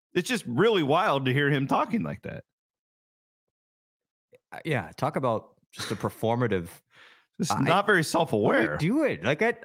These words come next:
Speaker 2: I saw that. I was like, "Is this, is he tr-, is he, like, trying to be funny?" I d-, I don't think he was. This,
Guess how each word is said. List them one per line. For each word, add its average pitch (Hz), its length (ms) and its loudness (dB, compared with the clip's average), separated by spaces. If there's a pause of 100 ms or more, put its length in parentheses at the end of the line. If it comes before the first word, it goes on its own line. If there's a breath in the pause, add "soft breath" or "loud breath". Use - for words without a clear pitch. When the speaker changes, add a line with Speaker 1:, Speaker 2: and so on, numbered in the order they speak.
Speaker 2:
I 165 120 2
saw 208 240 2
that. 208 60 2
I - 40 4
was 131 80 0
like, 127 120 0
"Is 123 120 0
this, - 340 -2 (300)
is 127 100 -6
he 175 140 0
tr-, - 240 -12
is 131 120 -2
he, 123 80 -2
like, 104 240 0 (960)
trying 123 240 2
to 156 60 -2
be 160 100 0
funny?" 190 400 -2 (240)
I 113 60 -2
d-, 120 100 -6
I 123 80 2
don't 160 180 0
think 185 140 0
he 131 100 0
was. 135 460 -2 (640)
This, 170 260 -2